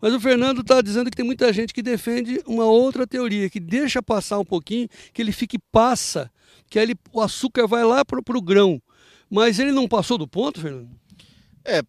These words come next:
Speaker 2: pra você adquirir qualidade, aí depende dos dois processos. Como a gente falou do via úmida, dá pra tirar o cereja. No via natural, o ideal seja que o grão de café, ele passa pelo processo de passa. E depois do cereja descascado,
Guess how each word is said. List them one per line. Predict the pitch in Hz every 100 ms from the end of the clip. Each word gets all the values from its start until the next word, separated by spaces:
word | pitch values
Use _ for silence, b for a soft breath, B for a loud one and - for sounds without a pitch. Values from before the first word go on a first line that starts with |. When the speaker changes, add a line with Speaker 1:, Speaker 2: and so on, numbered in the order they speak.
| _
Speaker 2:
pra | - 262 262
você | 196 160 170 180 147
adquirir | 127 - 139 147
qualidade, | - 120 117 156 170 135
aí |
depende | 156 196 185 208 196
dos | 180
dois | 147 175
processos. | - 202 180 135 117 -
Como | - 139
a | 135 131
gente | 123 139 -
falou | 135 135
do | 127
via | 127 160
úmida, | 139 180 180 160
dá | 165
pra | -
tirar | 175 170
o | 170
cereja. | - 196 131 101 - B B B
No | 185 220
via | 170 185
natural, | 185 170 143 123 143 180 117 -
o | 156
ideal | 226 226 151 131 156 190
seja | - 196 196 196
que | 202 196 208 208 b b b -
o | 160 170 165 160 143
grão | 165 214 226
de | 165
café, | 135 - 165 196 139
ele | 156 185
passa | 196 170 175 190 208
pelo | 185 185 185
processo | 180 180 - 175 165
de | 180
passa. | - 147 151 - 107 107
E |
depois | 131 165 208 247
do | 190
cereja | - 131 131 123
descascado, | 107 117 113 165 180 131 107